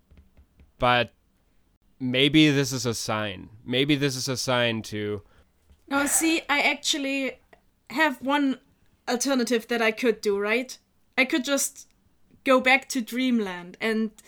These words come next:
Speaker 2: light fireworks for the rest of my career and do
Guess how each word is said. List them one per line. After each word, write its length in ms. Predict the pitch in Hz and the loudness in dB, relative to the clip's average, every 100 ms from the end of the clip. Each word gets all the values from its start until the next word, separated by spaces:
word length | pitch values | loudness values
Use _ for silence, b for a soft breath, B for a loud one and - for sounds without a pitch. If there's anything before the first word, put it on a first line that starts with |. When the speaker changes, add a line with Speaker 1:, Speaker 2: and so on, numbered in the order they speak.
| B B | B B
Speaker 2:
light 280 | 226 254 262 | 2 4 2
fireworks 760 | - 254 254 220 190 180 156 - | 0 2 4 2 0 -4 -2 -2
for 120 | 214 | 0
the 100 | 214 | 2
rest 300 | 226 302 269 | 4 2 0
of 100 | 254 | 0
my 160 | 262 | 0
career 420 | 247 254 233 214 202 | 0 -2 0 0 0
and 220 | 208 214 | 0 -2
do 320 | 226 214 214 | 0 -2 -2